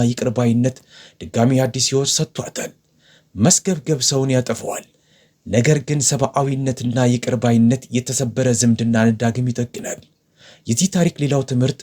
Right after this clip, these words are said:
ሰውን ማክበር በሁኔታዎች የሚወሰን ሳይሆን በልባቸው የሚወሰን መሆኑን ነው። ሱሻንት መሊካን መንገድ ላይ ስትለምን ሲያያት በባለፈው ታሪኳ አልነበረም እውቅና የሰጣት። ይልቁንም ዋጋዋን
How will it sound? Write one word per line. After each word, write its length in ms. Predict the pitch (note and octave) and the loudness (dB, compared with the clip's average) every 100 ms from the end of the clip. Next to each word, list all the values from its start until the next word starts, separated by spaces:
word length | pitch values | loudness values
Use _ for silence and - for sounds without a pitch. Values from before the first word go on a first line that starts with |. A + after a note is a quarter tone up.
| - | -6
ሰውን 300 | - C3+ C3+ | -2 0 2
ማክበር 400 | B2 A#2 G#2+ C3 B2 | 2 0 -2 -2 0
በሁኔታዎች 640 | A#2 B2 B2+ A#2 A2+ A2 | 0 0 2 0 -2 -2
የሚወሰን 580 | G#2 G#2 G2+ G2 - G2+ | -2 -2 0 -2 -2 -6
ሳይሆን 360 | F#2+ G2 B2+ B2 - _ - - - _ | -4 -4 -2 -4 -6 _ -20 -20 -20 _
በልባቸው 640 | A#2+ A2+ G#2+ C3 - B2+ | -2 0 2 0 0 0
የሚወሰን 640 | B2+ B2+ C3 C3+ C3 C3+ C3+ | 2 2 0 0 0 0 0
መሆኑን 400 | C3+ C#3 C#3 - - | 0 0 0 -2 -6
ነው። 140 | - - _ _ _ _ _ _ - | -8 -8 _ _ _ _ _ _ -8
ሱሻንት 400 | - F3+ E3+ D#3+ | -4 2 2 0
መሊካን 380 | D3 C#3+ B2+ C#3 C3+ | 0 0 0 0 2
መንገድ 280 | C3 B2 | 2 2
ላይ 180 | A#2+ B2 | 4 2
ስትለምን 520 | A#2+ A#2+ A#2+ A#2 A#2 A2+ | 2 -2 0 4 4 4
ሲያያት 420 | G#2+ A2+ A2 C#3 - _ - - | 2 0 0 0 -6 _ -20 -20
በባለፈው 520 | - - C#3 C3+ B2+ B2 | -10 0 2 2 0 -2
ታሪኳ 340 | B2+ B2 A#2+ A#2+ | 2 0 0 0
አልነበረም 580 | B2+ B2+ A2+ - - - _ | 2 2 -2 -4 -8 -10 _
እውቅና 340 | C#3 C3+ C3+ C#3 | -6 -4 -4 -4
የሰጣት። 500 | C#3 - - - D3+ - _ _ - - _ | -2 -4 -6 -14 -16 -18 _ _ -20 -20 _
ይልቁንም 420 | A#2+ A#2 C3 C3+ E3 | -2 0 2 0 0
ዋጋዋን 540 | C3+ C#3+ B2+ B2+ C#3+ | 2 2 2 -2 -2